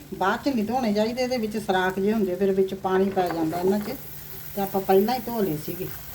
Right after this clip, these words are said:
ਤੇ ਆਲੂਆਂ ਨੂੰ ਵੀ ਧੋ ਲਿਆ ਸੀਗਾ। ਤੇ ਹੁਣ ਆਪਾਂ ਇਹਨਾਂ ਨੂੰ ਨਾ ਮਸਾਲਿਆਂ ਦੇ ਨਾਲ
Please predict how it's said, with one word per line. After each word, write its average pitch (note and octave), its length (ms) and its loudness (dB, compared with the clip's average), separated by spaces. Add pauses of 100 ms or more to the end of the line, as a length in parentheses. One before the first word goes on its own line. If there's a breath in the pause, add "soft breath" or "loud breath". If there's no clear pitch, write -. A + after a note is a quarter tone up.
(720)
ਤੇ F#3+ 100 2 (100)
ਆਲੂਆਂ F3+ 440 2
ਨੂੰ F#3+ 100 6
ਵੀ A3 160 0
ਧੋ G#3+ 180 2
ਲਿਆ D#3+ 200 -2
ਸੀਗਾ। G3 280 0 (340)
ਤੇ G#3 100 4
ਹੁਣ G3 180 2
ਆਪਾਂ G3+ 340 0
ਇਹਨਾਂ A3+ 220 2
ਨੂੰ A#3+ 100 -2
ਨਾ C#4 80 0
ਮਸਾਲਿਆਂ F#3+ 580 2
ਦੇ F#3+ 120 4
ਨਾਲ F#3 320 2